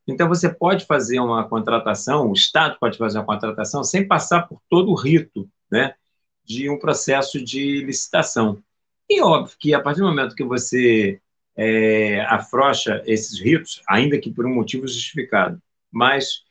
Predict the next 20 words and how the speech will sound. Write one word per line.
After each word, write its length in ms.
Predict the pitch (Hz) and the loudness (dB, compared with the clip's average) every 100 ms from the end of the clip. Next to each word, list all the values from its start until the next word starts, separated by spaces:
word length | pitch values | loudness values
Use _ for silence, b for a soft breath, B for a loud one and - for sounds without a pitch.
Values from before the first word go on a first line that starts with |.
| _ _ - | _ _ -4
dentro 540 | 104 165 165 123 113 | 2 4 4 0 0
da, 540 | 113 117 107 101 98 98 | 2 2 2 2 0 -2
do 260 | - - - | -6 -16 -12
que 180 | - 113 | 2 4
é 200 | 131 156 | 6 4
a, 480 | 110 98 98 98 - _ _ _ _ - | 4 2 0 -6 -12 _ _ _ _ -4
a, 380 | 104 101 104 104 104 | -2 0 -2 0 0
a 20 | |
concepção, 1000 | - 101 - 123 - - 123 131 120 - _ | 0 -4 -2 -4 -6 -2 2 2 2 -4 _
né, 260 | 101 120 131 _ _ _ - | 0 0 -2 _ _ _ -2
e 1120 | 113 120 120 117 113 107 101 98 98 98 98 _ - | 0 2 2 2 2 2 2 0 -2 -8 -16 _ -4
o, 180 | 110 | 0
a 160 | 117 117 | 2 2
essência, 800 | 117 - 143 151 160 - 104 95 _ | 2 -2 0 2 2 -2 -8 -8 _
né, 200 | 101 131 | -4 -2
de, 160 | 113 107 | -2 -4
dessa 360 | 104 117 - 104 | -4 -2 -2 -4
nossa 540 | 101 113 117 - 104 | -2 0 0 0 -2
burguesia 580 | 95 107 113 107 98 113 | -2 -2 0 0 2 2
brasileira 800 | 107 98 90 104 139 113 95 | 0 -4 -4 -2 0 0 -2